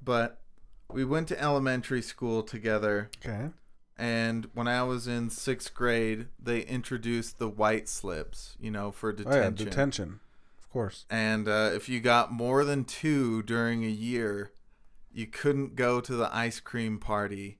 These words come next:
Speaker 1: at the end of the year.
Speaker 2: Yeah, oh, yeah.
Speaker 1: Right?
Speaker 2: They always did that.
Speaker 1: And, uh,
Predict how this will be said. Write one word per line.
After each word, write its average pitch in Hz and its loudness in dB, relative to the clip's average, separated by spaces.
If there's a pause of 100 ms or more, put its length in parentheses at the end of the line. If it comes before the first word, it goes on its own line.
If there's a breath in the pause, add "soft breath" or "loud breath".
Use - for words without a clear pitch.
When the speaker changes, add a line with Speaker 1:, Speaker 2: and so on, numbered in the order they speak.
Speaker 1:
at 110 -6
the 73 -2
end 113 -2
of 107 -2
the 107 -6
year. 107 -2
Speaker 2:
Yeah, 127 8
oh, 117 8
yeah. 104 6 (280)
Speaker 1:
Right? 110 -2 (480)
Speaker 2:
They 113 4
always 117 6
did 98 -4
that. 90 0
Speaker 1:
And, 117 0
uh, 110 4